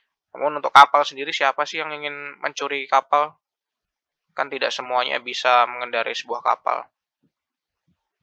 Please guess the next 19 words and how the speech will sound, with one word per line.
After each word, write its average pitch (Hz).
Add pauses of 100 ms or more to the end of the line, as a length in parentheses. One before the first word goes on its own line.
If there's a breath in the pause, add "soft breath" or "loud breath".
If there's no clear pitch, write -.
(520)
Dan 127
ada 123
auto 131
balancing 131
atau 127
self 131
balancing. 123 (1800 soft breath)
Ini 139
untuk 143
menyeimbangkan 139
kapal 170 (320)
supaya -
tetap - (480)
seimbang. 123 (320)
Dan 135
ada 127
juga 135
black 131
box. -